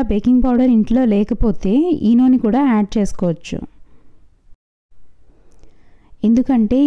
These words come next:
ఈనోలో ఉన్న కంపోజిషన్, బేకింగ్ సోడా, బేకింగ్ పౌడర్ కలపగా వచ్చిన కంపోజిషన్ సేమ్గా ఉంటుంది. అందుకని ఆ ప్లేస్లో మనం ఈనోని కూడా యాడ్ చేసుకోవచ్చు. ఇప్పుడు వన్ టేబుల్ స్పూన్ హనీని యాడ్ చేశాను. ఆ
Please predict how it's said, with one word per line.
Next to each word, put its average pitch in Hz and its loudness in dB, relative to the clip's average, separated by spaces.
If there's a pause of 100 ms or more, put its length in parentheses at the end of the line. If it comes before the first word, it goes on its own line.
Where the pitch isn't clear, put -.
(120)
ఈనోలో 247 4
ఉన్న 254 2 (120)
కంపోజిషన్, 214 2 (160)
బేకింగ్ 208 0
సోడా, 254 2 (100)
బేకింగ్ 226 0
పౌడర్ 226 0 (100)
కలపగా 208 0
వచ్చిన 220 -2 (140)
కంపోజిషన్ 208 0 (140)
సేమ్గా 208 2 (100)
ఉంటుంది. 180 -4 (920)
అందుకని 214 0 (220)
ఆ 202 0 (100)
ప్లేస్లో 208 0 (100)
మనం 262 2
ఈనోని 208 2
కూడా 226 0
యాడ్ 185 -4
చేసుకోవచ్చు. - -6 (920)
ఇప్పుడు 294 0
వన్ 220 2 (100)
టేబుల్ 220 0
స్పూన్ 254 0
హనీని 226 2
యాడ్ 175 -2
చేశాను. 185 -4 (760)
ఆ - -2